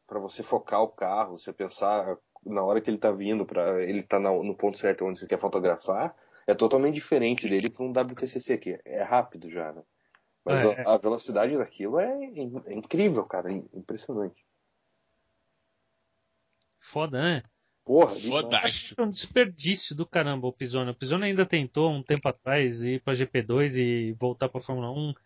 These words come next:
Speaker 2: mas tomou pau nas três, quatro primeiras etapas e des-, desistiu já.
Speaker 1: E por que
Speaker 2: Claro.
Speaker 1: que ele não foi pra Indy, será?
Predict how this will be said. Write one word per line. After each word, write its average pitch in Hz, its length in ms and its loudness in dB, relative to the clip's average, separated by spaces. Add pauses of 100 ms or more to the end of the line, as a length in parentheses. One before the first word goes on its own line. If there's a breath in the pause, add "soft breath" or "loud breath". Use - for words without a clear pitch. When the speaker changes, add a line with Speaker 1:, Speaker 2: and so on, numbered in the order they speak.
(460 soft breath)
Speaker 2:
mas 120 300 0 (320)
tomou 139 260 2
pau 139 180 2
nas 127 200 -4
três, 131 280 -2
quatro - 240 -4
primeiras 120 340 -4
etapas 127 380 -2
e 127 140 2
des-, 117 480 -14 (180)
desistiu 127 720 0
já. 113 380 -4 (120)
Speaker 1:
E - 40 -20
por 294 140 0
que - 60 4
Speaker 2:
Claro. - 120 6
Speaker 1:
que 240 80 -2
ele - 140 -8
não 120 80 -8
foi 123 160 4
pra 104 180 2
Indy, 98 300 -6
será? 90 300 -8